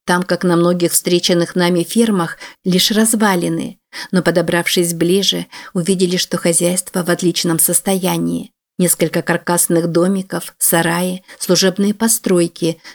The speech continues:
загоны для домашних животных. Два домика совсем пустые, зато третий, самый большой из них, выглядит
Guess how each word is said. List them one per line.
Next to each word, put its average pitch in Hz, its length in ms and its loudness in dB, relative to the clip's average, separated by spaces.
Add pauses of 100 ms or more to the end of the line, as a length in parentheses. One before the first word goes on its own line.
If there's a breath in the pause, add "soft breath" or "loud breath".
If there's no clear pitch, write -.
(160)
загоны 156 540 0
для 165 140 2
домашних 165 540 0
животных. 185 760 -2 (340)
Два 170 240 2
домика 214 420 2
совсем 220 440 0
пустые, 175 680 0 (360 soft breath)
зато 175 260 2
третий, 175 500 0
самый 165 360 2
большой 165 540 2
из 175 180 0
них, 165 260 0 (260 loud breath)
выглядит 170 600 0